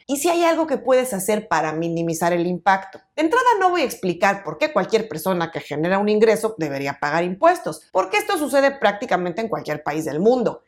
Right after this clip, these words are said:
independientemente a qué te dediques o de dónde provienen tus ingresos. El gobierno de tu país va a querer un porcentaje de ello.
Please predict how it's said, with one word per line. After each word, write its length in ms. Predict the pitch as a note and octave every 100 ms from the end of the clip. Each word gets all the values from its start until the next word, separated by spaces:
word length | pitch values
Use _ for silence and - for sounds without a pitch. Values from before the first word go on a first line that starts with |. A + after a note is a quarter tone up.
| _
independientemente 1080 | C#4 C4 A3 - F3+ F#3+ G#3 D3 E3 F#3+ F#3+
a 160 | D3 -
qué 120 | A3
te 120 | G#3+ F3
dediques 540 | F3+ D4 D#4+ D#4+ D#4+
o 140 | G3+ F#3+
de 100 | F3
dónde 240 | F#3 G3+
provienen 460 | G3+ D#3 D#3+ E3 E3
tus 180 | D#3+
ingresos. 500 | D#3 D3+ - - - _ _
El 180 | D#4 E4+
gobierno 360 | D4 C4+ C#4 A#3+
de 80 | -
tu 200 | D#4 D#4+
país 380 | C#4 D4 D4+ - _ F3+
va 120 | F#3+
a 80 | G3
querer 200 | F#3+ G3+
un 160 | G#3+ G#3
porcentaje 600 | A3+ A3+ G3+ D#3 F#3 F#3+
de 160 | A#3+
ello. 220 | B3+ G3